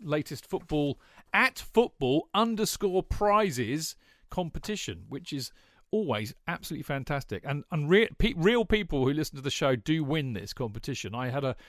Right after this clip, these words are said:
I have photographic evidence and a message on Patreon of that very point. Anyway, uh,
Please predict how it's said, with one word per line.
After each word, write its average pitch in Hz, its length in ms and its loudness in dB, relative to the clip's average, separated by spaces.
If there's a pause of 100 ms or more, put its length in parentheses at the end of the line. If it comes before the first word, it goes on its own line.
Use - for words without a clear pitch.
(160)
I 127 80 -2
have 139 100 -2
photographic 175 800 2
evidence 135 480 2
and 139 120 -4
a 123 40 -2
message 135 420 -4
on 120 140 -4
Patreon 110 580 -2 (380)
of 113 160 -6
that 120 180 -2
very 120 300 2
point. 90 340 -8
Anyway, 113 440 0
uh, 110 120 0